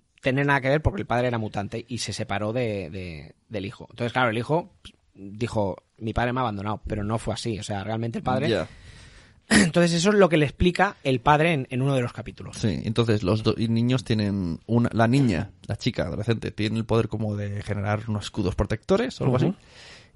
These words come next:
Speaker 2: Y el, y el niño tiene una pinta de convertirse en malo que te cagas.
Speaker 1: El niño
Speaker 2: Tiene un
Speaker 1: eh,
Speaker 2: poder de destrucción. Su poder es destruir.
Speaker 1: Sí.
Speaker 2: O sea, se cabrea y destruye.
Speaker 1: Sí, sí.
Speaker 2: O al-, o un vaso o un edificio.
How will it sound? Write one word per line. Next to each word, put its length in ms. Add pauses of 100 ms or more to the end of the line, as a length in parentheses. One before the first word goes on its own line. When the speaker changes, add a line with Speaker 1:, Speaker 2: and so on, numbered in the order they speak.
(160)
Speaker 2:
Y 160
el, 460
y 160
el 100
niño 220
tiene 160
una 80
pinta 340
de 80
convertirse 460
en 60
malo 360
que 60
te 100
cagas. 480 (260)
Speaker 1:
El 200
niño 260
Speaker 2:
Tiene 280
un 40
Speaker 1:
eh, 40
Speaker 2:
poder 300
de 100
destrucción. 920
Su 180
poder 220
es 80
destruir. 560
Speaker 1:
Sí. 420
Speaker 2:
O 60
sea, 80
se 140
cabrea 320
y 60
destruye. 600
Speaker 1:
Sí, 140
sí. 260
Speaker 2:
O 400
al-, 160
o 80
un 100
vaso 600
o 100
un 140
edificio. 480